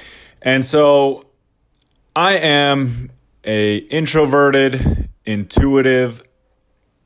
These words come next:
feeling, judging. So an I N F J. And when I took this a few years ago, I was an I N T J.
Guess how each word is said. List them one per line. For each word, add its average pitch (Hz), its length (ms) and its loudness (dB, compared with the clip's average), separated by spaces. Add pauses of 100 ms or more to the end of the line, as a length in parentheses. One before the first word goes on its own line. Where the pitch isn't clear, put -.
feeling, 110 920 -2 (1040)
judging. 98 580 -2
So 95 200 -8
an 92 160 -8
I 123 220 0
N 117 380 -2 (300)
F 104 380 -4
J. 98 420 -2 (640)
And 113 560 0
when 120 100 0
I 123 120 2
took 135 240 -2
this 135 380 2
a 117 100 -4
few 135 220 -2
years 147 400 0
ago, 117 440 2
I 113 200 0
was 110 240 0
an 107 200 -8
I 104 220 -4
N 101 380 -8 (460)
T 151 460 -4 (400)
J. 87 440 -6